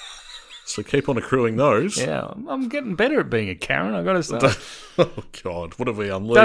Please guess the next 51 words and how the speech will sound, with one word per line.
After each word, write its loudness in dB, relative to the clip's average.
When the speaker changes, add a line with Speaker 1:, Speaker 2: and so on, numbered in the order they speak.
Speaker 2:
Doesn't 2
come 4
to -4
me -2
naturally, 0
but, -4
uh, -4
Speaker 1:
Dear, -2
oh, -4
dear. -2
<laughs> -2
You're 2
getting 4
a 4
bit, 4
uh, 2
getting -4
a -4
bit 2
restless 4
in -4
the 4
off-season, 4
Speaker 2:
Well, 8
I, 8
Speaker 1:
clearly. 6
Speaker 2:
I 6
did 4
think 2
I'd 2
have 2
to -4
go 0
Karen -2
again, 2
like -4
we -4
did -4
last 0
year -8
when -8
James -4
Sicily -8
was -10
nominated, -2
but 0
this 4
time 4
he 6
did -2
make -2